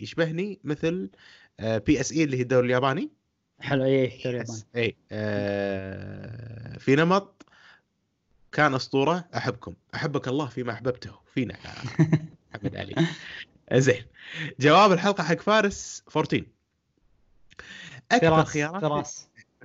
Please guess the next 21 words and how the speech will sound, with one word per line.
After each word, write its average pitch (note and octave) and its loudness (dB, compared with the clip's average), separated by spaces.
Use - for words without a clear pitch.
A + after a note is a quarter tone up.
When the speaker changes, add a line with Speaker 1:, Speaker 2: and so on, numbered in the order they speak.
Speaker 1:
فراس. G#2+ -10
"أكثر D#3+ 0
خياراتي D3+ 0
أختار D3+ -6
بنت E3 -4
عشان C#3 -4
أغ-، D#3 -6
آه، A2 -4
أغلب C#3+ -2
بنات C3+ 0
في B2+ -4
الألعاب B2 0
معطينهم C3 -6
تصاميم C3 -4
أكثر F3 -6
من B2+ -2
الأولاد C3+ 0
وإكسسوارات، C3+ 0
وأحسن، C#3+ -2
وأحسن C#3+ -4
مثل B2+ -6